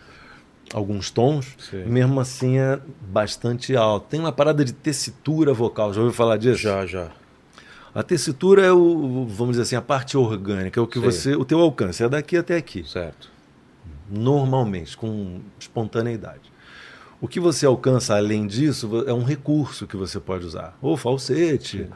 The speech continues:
Speaker 1: ou voz de cabeça, ou voz de garganta e tal. Então, eu tinha esse recurso, a extensão era muito grande.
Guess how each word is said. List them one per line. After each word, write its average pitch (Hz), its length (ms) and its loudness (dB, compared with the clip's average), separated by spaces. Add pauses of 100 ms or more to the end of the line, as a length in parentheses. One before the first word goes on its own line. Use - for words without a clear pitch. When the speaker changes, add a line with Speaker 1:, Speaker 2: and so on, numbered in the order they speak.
(260)
Speaker 1:
ou 143 120 -2
voz 110 160 0
de 92 60 -12
cabeça, 110 520 0
ou 95 60 -6
voz 98 140 -2
de 98 40 -8
garganta 98 680 -4
e - 20 -8
tal. - 200 -20 (460)
Então, 175 380 -4
eu 175 160 8
tinha 175 380 0
esse 127 180 -2
recurso, 113 760 -2 (440)
a 95 60 -8
extensão 101 580 -2
era 123 120 4
muito 156 540 0
grande. 110 500 0